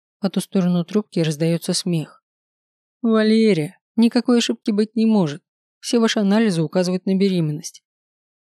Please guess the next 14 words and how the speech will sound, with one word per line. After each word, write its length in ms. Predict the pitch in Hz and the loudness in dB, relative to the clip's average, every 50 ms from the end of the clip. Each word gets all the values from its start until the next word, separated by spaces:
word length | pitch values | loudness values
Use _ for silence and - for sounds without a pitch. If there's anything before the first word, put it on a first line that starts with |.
| _ _ _ _ | _ _ _ _
Но 100 | 165 170 | 0 2
если 280 | 185 226 262 - - 220 | 4 4 2 0 0 0
не 180 | 220 214 208 196 | 0 2 2 2
верите, 340 | 208 220 202 196 - - | 2 0 0 -2 -6 -8
приходите 540 | - 180 170 160 185 175 160 170 170 - 180 | -6 -6 -4 -2 0 0 0 -2 -4 -2 -2
на 100 | 170 170 | 0 0
узи. 420 | 170 165 156 147 151 151 147 - _ _ _ _ _ | 0 0 -2 -2 -4 -6 -6 -8 _ _ _ _ _
Записать 540 | - 190 202 185 226 214 - 262 330 - - | -2 -2 0 0 0 0 0 -2 -2 -2 -4
вас?" 240 | 165 151 - - - _ _ _ _ _ _ _ _ _ _ _ _ _ _ _ _ _ | -6 -6 -6 -10 -14 _ _ _ _ _ _ _ _ _ _ _ _ _ _ _ _ _
"Да, 280 | 202 190 208 220 226 220 | -2 0 2 2 2 2
запишите. 720 | 190 196 175 - 220 - - 247 226 - - 185 156 147 - _ _ _ _ _ _ _ | 0 0 0 0 0 0 2 0 0 0 -2 -4 -6 -6 -8 _ _ _ _ _ _ _
Когда 300 | - 214 190 202 214 233 | -8 -6 -2 0 2 2
есть 260 | 208 175 156 - - | 2 2 0 -4 -4
время?" 460 | 190 185 190 185 175 156 139 - - | -4 -2 -2 0 -2 -4 -6 -8 -12